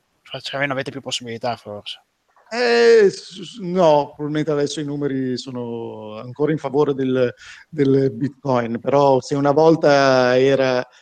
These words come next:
Speaker 2: cioè, adesso è veramente buttarsi, eh, dicendo, "Ah, sono più furbo degli altri", quando lo sta facendo tutto il pianeta, <laughs> quindi, insomma, sono, cioè, veramente in Cina le A M D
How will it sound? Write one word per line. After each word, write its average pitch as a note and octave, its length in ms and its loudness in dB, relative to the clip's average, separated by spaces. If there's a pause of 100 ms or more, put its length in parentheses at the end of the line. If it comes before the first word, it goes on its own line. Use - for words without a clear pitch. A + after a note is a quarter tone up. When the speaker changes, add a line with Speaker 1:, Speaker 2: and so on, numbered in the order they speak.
Speaker 2:
cioè, D#3 240 0
adesso D3+ 480 4
è D#3 60 4
veramente C#3 440 0
buttarsi, C3 840 -6 (500)
eh, C3+ 520 2
dicendo, C#3+ 420 -2
"Ah, D3 140 0
sono D#3 240 0
più - 140 -6
furbo D#3+ 320 2
degli D3+ 240 6
altri", D#3+ 300 4
quando C#3+ 200 -2
lo C3 60 0
sta D3 160 -8
facendo C3+ 320 -18
tutto - 220 -20
il C#3+ 80 -16
pianeta, - 460 -6
<laughs> - 40 -20
quindi, D4 280 -2
insomma, - 600 -8 (1160)
sono, - 320 2
cioè, F#3+ 240 -2
veramente E3+ 600 2
in F3+ 340 2
Cina F#3+ 580 2
le C#3 720 2
A D#3 180 0
M D#3 140 0
D E3 320 -2